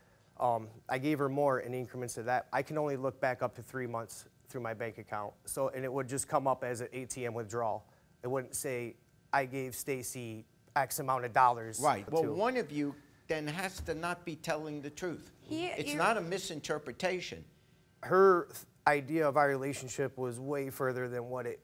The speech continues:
Speaker 1: what she even thinks. I used to get harassed by her just walking in my house. I've came into my house multiple times while
Speaker 3: Your
Speaker 1: she's
Speaker 3: Honor,
Speaker 1: just
Speaker 3: he
Speaker 1: sitting
Speaker 3: is
Speaker 1: in
Speaker 3: lying.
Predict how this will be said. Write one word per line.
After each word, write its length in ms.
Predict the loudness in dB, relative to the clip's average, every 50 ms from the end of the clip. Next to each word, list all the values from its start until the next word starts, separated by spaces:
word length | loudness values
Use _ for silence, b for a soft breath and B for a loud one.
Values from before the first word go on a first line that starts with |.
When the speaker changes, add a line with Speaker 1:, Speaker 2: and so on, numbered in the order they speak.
| _ _ _ -20 -20 -10
Speaker 1:
what 240 | -4 -4 -4 -4 -4 -6
she 140 | -8 -6
even 220 | -6 -4 -4 -6 -4
thinks. 400 | -4 -4 -4 -4 -6 -12 -16 b b b b b b b b b 0
I 60 | 0 2
used 160 | 2 0 -2
to 60 | -2
get 180 | 0 0 0 0
harassed 420 | 0 0 2 2 4 2 2 0 0
by 100 | 0 0
her 160 | 2 0 -2
just 200 | -2 -4 -4 0
walking 400 | 2 4 4 4 4 2 -2 -4
in 80 | -4 -4
my 120 | -4 -2
house. 400 | 4 8 8 10 10 8 4 0
I've 140 | -6 -8 -6
came 220 | -6 -4 -4 -2 -4
into 120 | -4 -4
my 140 | -4 -4 0
house 340 | 2 2 2 2 0 -2 -2
multiple 380 | 0 0 0 0 -2 -6 -6
times 320 | -2 0 0 0 0 -2 -2
while 100 | -2 0
Speaker 3:
Your 100 | 0 2
Speaker 1:
she's 60 | 2
Speaker 3:
Honor, 100 | 2 2
Speaker 1:
just 80 | 2 2
Speaker 3:
he 40 | 2
Speaker 1:
sitting 220 | 2 4 4 2 2
Speaker 3:
is 40 | 0
Speaker 1:
in 80 | 2 2
Speaker 3:
lying. 540 | 4 4 4 4 2 0 -4 -6 -10 -12